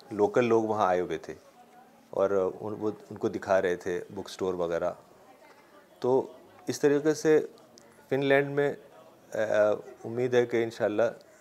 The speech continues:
اگر یہ فنش ٹرانسلیشن قرآن کا آ جاتا ہے اور جو یہ بکلیٹس وغیرہ ٹرانسلیٹ ہو جاتی ہیں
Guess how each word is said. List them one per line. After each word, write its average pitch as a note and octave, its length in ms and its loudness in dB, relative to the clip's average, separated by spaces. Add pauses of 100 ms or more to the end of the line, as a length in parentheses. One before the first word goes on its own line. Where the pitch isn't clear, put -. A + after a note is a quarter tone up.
اگر G2+ 240 -2
یہ G#2+ 100 -2 (100)
فنش A2 280 -6
ٹرانسلیشن F#2+ 580 -6
قرآن F#2+ 280 -4
کا F#2 180 2
آ F2+ 40 4
جاتا F2+ 380 -2
ہے A2 100 -6 (580)
اور F#2 180 4
جو F#2 200 -4
یہ G2 180 -2
بکلیٹس F#2 500 -8
وغیرہ F2+ 300 -2
ٹرانسلیٹ F2+ 520 -8
ہو F#2 60 -6
جاتی E2+ 360 -8
ہیں A2+ 120 -14